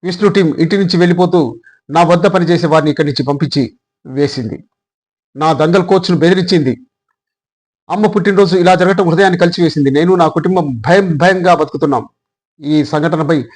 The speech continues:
చట్టపరమైన చర్యలు తీసుకోవాలని పోలీసు అధికారులను కోరుతున్నా. నాకు న్యాయం జరుగుతుందని ఆశిస్తున్నా" నంటూ మనోజ్ తన ప్రకటనలో పేర్కొన్నారు.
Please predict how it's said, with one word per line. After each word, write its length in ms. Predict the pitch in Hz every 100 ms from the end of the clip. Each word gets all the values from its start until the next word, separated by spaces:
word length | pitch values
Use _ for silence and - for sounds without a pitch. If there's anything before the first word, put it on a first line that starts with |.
| - -
చట్టపరమైన 800 | _ - 208 202 196 202 190 175 175
చర్యలు 200 | 175 185
తీసుకోవాలని 540 | 165 - 165 156 156 151
పోలీసు 320 | 165 165 151
అధికారులను 300 | 147 151 143
కోరుతున్నా. 360 | 143 - 151
నాకు 240 | 160 139 131
న్యాయం 320 | 127 143 170
జరుగుతుందని 440 | 151 143 143 135
ఆశిస్తున్నా" 560 | 135 135 143 - 135 127 - - - _ -
నంటూ 460 | 160 202 208 151 - 131 143
మనోజ్ 360 | 196 202 - - -
తన 120 | 180
ప్రకటనలో 720 | 175 - 170 180 180 170 165 143 - -
పేర్కొన్నారు. 640 | 151 147 147 113 87